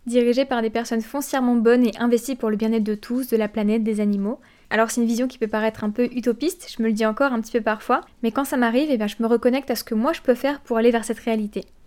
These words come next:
à comment moi je peux contribuer pour faire évoluer la société dans ce sens-là. Et c'est ce que je m'efforce de faire en fait à travers mes réseaux sociaux, à travers mes accompagnements, avec ce podcast même aujourd'hui,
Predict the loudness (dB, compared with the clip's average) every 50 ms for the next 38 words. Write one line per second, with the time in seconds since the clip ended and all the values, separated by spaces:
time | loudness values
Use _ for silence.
0 | -8 -8 -4 0 2 2 2 2 2 4 2 2 0 -2 -4 -2 -2 -2 -2 0
1 | -2 -2 0 2 0 0 0 -4 -4 -2 0 0 2 2 4 4 4 2 2 0
2 | 0 -2 -6 -6 -6 -4 -2 -2 -2 -4 -4 -6 -8 -8 -8 -6 -4 -4 -6 -4
3 | -6 -8 -8 -8 -10 -16 -20 -20 -20 -10 -6 -4 -4 -2 -2 -4 -6 -4 -4 -2
4 | -2 0 0 2 0 2 2 2 0 2 0 0 0 2 0 -2 -4 -2 -2 -2
5 | -2 -2 -4 -10 -12 -10 -10 -8 -4 0 0 2 2 4 2 2 2 0 0 -2
6 | -4 -6 -6 -4 -2 -2 0 0 0 -2 -2 -2 -2 0 0 0 0 0 0 -2
7 | -2 -2 -2 -2 0 0 0 0 0 -2 -4 -4 -4 -4 -4 -4 -2 -2 -4 -2
8 | -2 -4 -4 -2 -2 -2 -2 -2 -4 -4 -2 0 0 2 0 0 0 -2 -2 -2
9 | -4 -4 -4 -6